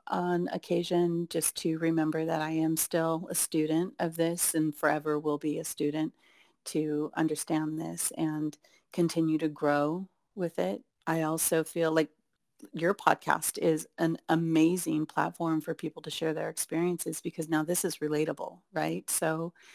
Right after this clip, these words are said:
individuals who come on and discuss all these different dynamics around what they've experienced or perhaps something that no one's even ever thought of. I think, uh, you had, I can't remember the name, uh,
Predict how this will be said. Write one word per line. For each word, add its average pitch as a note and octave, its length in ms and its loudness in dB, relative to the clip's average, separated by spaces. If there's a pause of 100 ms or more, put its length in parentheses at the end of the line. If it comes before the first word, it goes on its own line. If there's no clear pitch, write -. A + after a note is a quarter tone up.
(440)
individuals E3 540 0
who E3+ 80 -4
come F3 240 -4
on E3 220 2
and D#3+ 180 2
discuss E3 640 -2 (280)
all F3 160 0
these D#3+ 220 -2
different D#3+ 760 -4
dynamics D#3+ 720 -2
around D#3+ 280 -2
what D#3+ 160 -2
they've D#3 200 -2
experienced D#3 920 -4
or D#3+ 360 -4 (460)
perhaps F#3 420 0
something F#3+ 680 0 (140)
that F3 160 4
no F3 180 6
one's F3 280 4
even E3 320 2
ever F3 180 -2
thought E3+ 340 -2
of. F3 320 -4
I - 120 -10
think, E3+ 320 -2 (120)
uh, F#3 60 -6
you F3+ 200 -4
had, E3+ 340 -4
I F3 60 -4
can't F3+ 240 -4
remember E3+ 280 -2
the E3 100 -2
name, E3 320 -2 (480)
uh, E3 60 -8